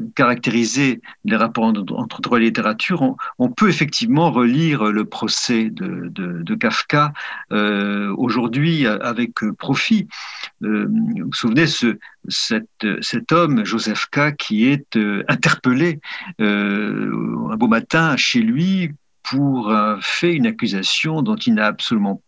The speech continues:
aucune idée et, et qui va, euh, se trouver, euh,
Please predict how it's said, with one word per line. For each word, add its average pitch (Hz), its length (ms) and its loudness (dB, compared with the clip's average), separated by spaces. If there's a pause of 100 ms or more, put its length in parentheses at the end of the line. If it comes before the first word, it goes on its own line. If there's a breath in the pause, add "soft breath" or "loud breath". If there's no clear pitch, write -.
(160)
aucune 156 380 2
idée 135 320 0 (640 loud breath)
et, 117 220 4
et 120 80 -2
qui 113 180 -4
va, 151 340 4
euh, 107 120 0
se - 160 -4
trouver, 135 600 2
euh, 104 360 -2